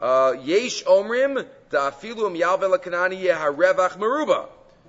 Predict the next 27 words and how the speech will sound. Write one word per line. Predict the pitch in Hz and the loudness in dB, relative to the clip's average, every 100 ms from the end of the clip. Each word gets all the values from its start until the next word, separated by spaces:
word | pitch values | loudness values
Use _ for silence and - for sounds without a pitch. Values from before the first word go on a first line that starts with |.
| _ - | _ -12
Even | 180 196 | -6 -6
if | 175 | -6
you | 175 170 | -10 -12
can | 175 | -10
make | 185 202 | -8 -2
a | |
lot | 220 226 | -2 0
of | |
money. | 269 302 156 - - _ _ _ - | 0 -2 -4 -10 -20 _ _ _ -6
Right, | 147 | -4
the | 160 156 | 0 0
other | 147 | 0
way. | 156 170 | 0 0
Gamkein | 170 208 240 285 226 185 | 0 0 2 2 -2 -8
itzricha | 160 202 214 170 156 | -8 -12 -4 -2 0
Torah | 185 | 2
lahavos | 170 156 175 170 - | 2 0 -2 -2 -6
liyisrael | 131 127 185 156 | -12 -8 -6 -6
b'chinam. | 127 175 175 165 | -6 -10 -8 -8
Still, | - - 190 156 156 - - - | -8 -4 0 0 -2 -12 -20 -8
uh, | 120 131 131 | -2 0 -2
you | 131 | -2
have | 151 | -4
to | 156 | -4
lend | 151 147 135 | -6 -6 -6
the | |
Jew | 113 160 147 131 | -8 -6 -4 -6